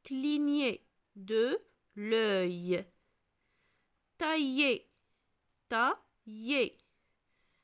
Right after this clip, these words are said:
Les crayons. Les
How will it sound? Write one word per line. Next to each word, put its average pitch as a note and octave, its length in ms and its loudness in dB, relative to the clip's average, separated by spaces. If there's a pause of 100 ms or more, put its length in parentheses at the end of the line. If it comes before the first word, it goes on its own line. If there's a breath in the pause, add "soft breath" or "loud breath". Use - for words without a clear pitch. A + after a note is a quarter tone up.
(280)
Les B3 340 0 (280)
crayons. E4 540 0 (1600)
Les G3+ 420 -4